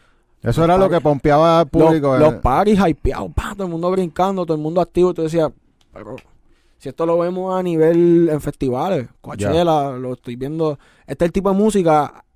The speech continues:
Speaker 2: a la que esta gente apuesta". O sea, la anglo. Porque
Speaker 1: Tirando
Speaker 2: aquí
Speaker 1: pa'lo americano,
Speaker 2: sí,
Speaker 1: ¿verdad?
Speaker 2: porque,
Speaker 1: Sí.
Speaker 2: porque, porque aquí no se le da ese spotlight, ¿me entiendes? Porque
Speaker 1: Ya.
Speaker 2: no se le da ese spotlight.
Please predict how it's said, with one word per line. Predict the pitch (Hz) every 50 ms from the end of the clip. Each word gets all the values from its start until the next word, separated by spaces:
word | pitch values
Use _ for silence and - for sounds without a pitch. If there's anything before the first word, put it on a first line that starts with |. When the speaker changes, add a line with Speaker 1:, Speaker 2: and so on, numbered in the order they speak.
| _ -
Speaker 2:
a | 123 135 139
la | 139 135 135 127
que | - 135 135 135 131 131 131 127 127 127 - _ _
esta | - 139 - - 160
gente | 175 175 165 180
apuesta". | 170 - - 135 165 196 - _ - 123 127 123 - _ _ _ _ _
O | -
sea, | - 135 139 139 131
la | 127 123 117 120 139 160
anglo. | 180 190 180 165 160 151 147 139 131 - _ _ _ _ _ _ _ _ _ _ _ _ _ _ _ _ _
Porque | - 139 131 131
Speaker 1:
Tirando | 131 131 139 139 160 170
Speaker 2:
aquí |
Speaker 1:
pa'lo | 175 175 180 185
americano, | 180 180 180 170 160 123 151 156 151 135
Speaker 2:
sí, | 127 117
Speaker 1:
¿verdad? | - - 220
Speaker 2:
porque, | 220 190 -
Speaker 1:
Sí. | -
Speaker 2:
porque, | - 117 170 165 - -
porque | - 160 160
aquí | 160 151 156
no | 165 175 180
se | - 185
le | 185
da | 180 180
ese | 185 196 190
spotlight, | - - 156 175 202 208 202 190 160
¿me | 139
entiendes? | 131 120 - 165 175 165 147 131 117 110 113 - _ _ _ _ _ _ _ _ _ _ _
Porque | - 113 110
Speaker 1:
Ya. | 113 104
Speaker 2:
no | 95
se | 101 160
le | 160
da | 165 165
ese | 170 175
spotlight. | 170 - - - 147 170 196 190 160 127 117